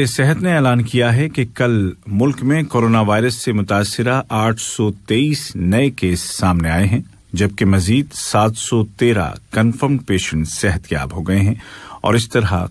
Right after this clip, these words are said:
कतर में इस बीमारी से रिकवर होने वालों की कुल तादाद एक लाख तिहत्तर हजार नौ सौ सत्तर हो गई है। इस दौरान सात अफराद जिंदगी की जंग हार गए। वजारत सेहत ने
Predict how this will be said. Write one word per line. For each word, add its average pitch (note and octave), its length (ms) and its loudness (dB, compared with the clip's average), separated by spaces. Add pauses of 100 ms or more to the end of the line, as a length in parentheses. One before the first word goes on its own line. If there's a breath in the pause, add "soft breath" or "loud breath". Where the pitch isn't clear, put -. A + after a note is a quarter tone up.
कतर A#2 240 0
में C3 340 2
इस A2+ 300 -4
बीमारी G2 500 2
से B2 240 -2
रिकवर G#2 360 0
होने G2+ 220 4
वालों A#2 280 2
की G2+ 180 -2
कुल D3 240 0
तादाद E2+ 480 -2 (400 loud breath)
एक A#2 240 2
लाख G2+ 380 0 (140)
तिहत्तर A2+ 460 0
हजार E2 480 -2 (240)
नौ F#2+ 260 2
सौ D2+ 300 -6
सत्तर - 440 -6 (160)
हो F#2 80 0
गई C2+ 300 -6
है। B1 180 -6 (960 loud breath)
इस A2+ 120 2
दौरान B2+ 400 4 (220)
सात A2+ 400 -2
अफराद F2 380 -6 (320)
जिंदगी F#2 460 -2
की F#2+ 200 -4
जंग D2 320 -4 (140)
हार C#2 340 -4
गए। G1+ 280 -8 (1900 loud breath)
वजारत C3 460 2
सेहत D3+ 380 0
ने D#3+ 160 -2